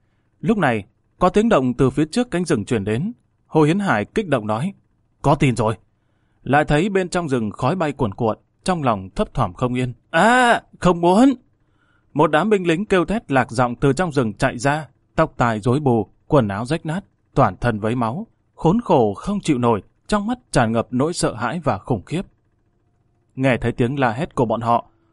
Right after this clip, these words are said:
Hồ Hiến Hải cùng tùy tùng bên cạnh nhất thời không rét mà run. "Đã phát sinh chuyện gì?" Hồ Hiến Hải tóm một người hỏi.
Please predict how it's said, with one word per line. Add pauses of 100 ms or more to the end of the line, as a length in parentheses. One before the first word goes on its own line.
Hồ
Hiến
Hải
cùng
tùy
tùng
bên
cạnh
nhất
thời
không
rét
mà
run. (640)
"Đã
phát
sinh
chuyện
gì?" (600)
Hồ
Hiến
Hải
tóm
một
người
hỏi.